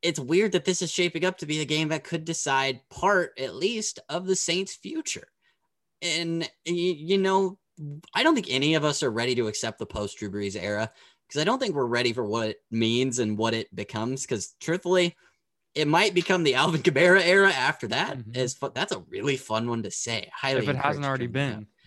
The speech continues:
Speaker 1: Yeah, true. Exactly. And, you know, I, I'm not ready for it. But at the same time, I think we kind of, at this point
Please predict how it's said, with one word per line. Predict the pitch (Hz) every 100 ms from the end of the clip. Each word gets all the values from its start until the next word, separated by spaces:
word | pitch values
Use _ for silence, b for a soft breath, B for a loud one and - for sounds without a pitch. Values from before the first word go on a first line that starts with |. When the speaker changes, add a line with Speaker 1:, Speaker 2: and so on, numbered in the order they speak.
| b b
Speaker 1:
Yeah, | - 208 170 -
true. | - 208 117
Exactly. | 98 151 208 - - - -
And, | 175 165 156 - b b b b _ -
you | 147 160
know, | 165 165 156
I, | - 151 - B B
I'm | 123 190
not | 226 214 156
ready | 147 143
for | 143 139 135
it. | - _ _ _ _ _ _ _ - - -
But | 139
at | 139
the | 135
same | - 156 190 185
time, | - 165 143 104 101 101 _ _ _ _ _ -
I | 131 139 135 123 - _ _ _ _ -
think | 165 170
we | 160 147
kind | - 151 165
of, | 160 143 139
at | 131 131
this | 156 -
point | 160 147 143